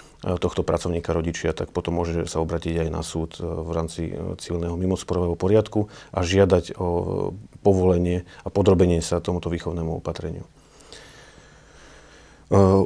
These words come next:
orgán sociálno-právnej ochrany určite nemôže ale rozhodovať o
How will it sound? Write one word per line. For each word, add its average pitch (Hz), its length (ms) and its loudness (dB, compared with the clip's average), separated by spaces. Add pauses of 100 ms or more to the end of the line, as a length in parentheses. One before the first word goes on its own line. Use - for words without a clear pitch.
orgán 107 340 8
sociálno-právnej 90 1400 4
ochrany 85 640 -2
určite 117 400 2
nemôže 90 560 -2 (140)
ale 87 240 -2
rozhodovať 85 580 -2
o 82 460 -4